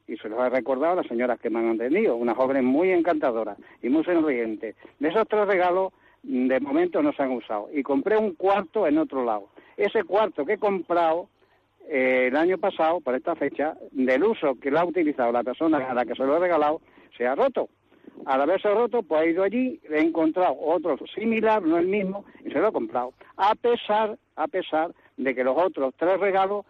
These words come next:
pues no los había usado, los tiene guardados por ahí. Pero como he comprendido que, eh, el regalo es para darle una alegría, una satisfacción, aunque en principio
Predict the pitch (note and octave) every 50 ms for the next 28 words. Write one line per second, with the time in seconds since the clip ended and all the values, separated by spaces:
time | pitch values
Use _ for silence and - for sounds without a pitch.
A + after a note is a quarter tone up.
0 | _ _ _ _ - - B2+ C#3 E3 A3 G#3+ E3 C#3+ C3+ B2 B2 A#2+ A#2 - -
1 | B3 A#3 F3 D3+ - - D#3 D#3+ D#3 C#3 D3 D3 C#3+ C#3+ C3 - F3 A#3+ C4+ A#3+
2 | D#3 - _ _ _ _ _ _ _ _ - A#2+ A#2+ B2 - - C3 D#3+ E3+ E3
3 | G#3+ G#3 G3 E3+ G3 F#3+ G3 G3 F#3+ G#3 G#3 E3 C#3 A#2 G#2+ - _ _ _ _
4 | _ _ - - C3+ C3+ C3+ C3+ C3+ - - D#3+ C#3 C#3+ C3+ C#3 C3+ C3+ C3+ D3+
5 | D3 C#3+ C#3+ C#3 D3 D#3 F3+ G#3 G#3 F#3+ F3 F#3+ G3+ G3 - - D#3 D3 C#3 C3+
6 | C3 C3+ D3+ D3 D3 F#3+ G3+ G3 G3+ F#3+ G3+ G#3 G3 F#3+ F3+ D#3+ D#3 E3+ F#3 F3
7 | D3+ C#3 C#3+ D#3 G3 F#3 - G3 F#3+ F#3 F3 - E3+ D#3+ - E3+ E3+ D#3+ D3+ C3
8 | A2+ - - - - - - C#3+ D3 D3 C#3 - D#3 D3+ D3+ D3+ D#3+ D#3+ D3+ D#3
9 | E3 D#3+ - C4+ C#4 A3 G3+ F#3 D3+ C3 A2+ A2